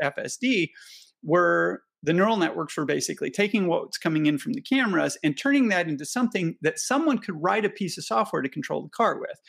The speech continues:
So for instance, it might be a list of, like, you know, what kind of road am I on? Where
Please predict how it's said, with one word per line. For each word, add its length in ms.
So 160
for 120
instance, 360
it 80
might 200
be 80
a 60
list 300
of, 100
like, 220
you 140
know, 480
what 180
kind 140
of 60
road 260
am 140
I 200
on? 240
Where 180